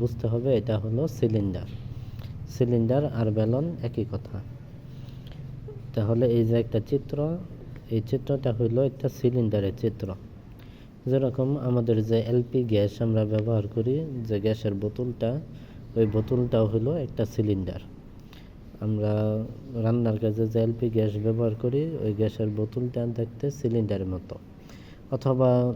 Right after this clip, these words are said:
সিলিন্ডারের মতো আরও হইলো যে আমরা টিউবওয়েলের মধ্যে যে পাইপ দেখি, যে পাইপ, ওই পাইপটা হলো সিলিন্ডার। পাইপের আরেক নাম হলো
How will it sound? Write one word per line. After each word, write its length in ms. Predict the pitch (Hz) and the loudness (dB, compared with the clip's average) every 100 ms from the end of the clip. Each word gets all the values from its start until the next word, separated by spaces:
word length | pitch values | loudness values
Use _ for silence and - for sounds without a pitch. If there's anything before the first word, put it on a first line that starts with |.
| 110 117 123 | -2 -8 0
সিলিন্ডারের 520 | - 135 127 120 117 | 2 4 4 4 4
মতো 240 | 120 117 | 2 2
আরও 320 | 120 117 113 113 | 2 4 4 4
হইলো 440 | 117 110 113 113 | 4 6 6 4
যে 220 | 104 101 98 98 - - - - - - - - - - - - - - | 2 0 0 -4 -8 -16 -18 -18 -20 -20 -20 -20 -20 -20 -20 -20 -20 -2
আমরা 260 | 120 117 117 110 110 110 - - | 2 4 6 4 0 -6 -6 2
টিউবওয়েলের 540 | 123 120 120 120 117 | 4 6 6 6 4
মধ্যে 360 | 120 113 113 113 | 4 2 4 4
যে 160 | 120 113 | 4 2
পাইপ 240 | 110 107 104 - - 110 107 | 0 0 -2 -8 -10 -6 0
দেখি, 340 | 117 - 101 90 - - - - - - - | 0 2 -2 -4 -10 -18 -18 -18 -18 -18 -2
যে 80 | 107 101 | -2 0
পাইপ, 300 | 107 101 98 - - - - | 0 0 -2 -6 -16 -6 -2
ওই 100 | 113 113 | 0 0
পাইপটা 420 | 104 110 - 123 | 0 -2 0 2
হলো 300 | 113 120 165 | 4 2 2
সিলিন্ডার। 600 | 170 120 107 95 85 - - - - - - - | 2 2 2 0 -4 -8 -16 -18 -18 -18 -20 -6
পাইপের 400 | - 107 104 131 | 2 2 4 0
আরেক 360 | 139 120 127 123 | 2 0 0 0
নাম 180 | 131 131 | 0 2
হলো 320 | 123 117 | 0 0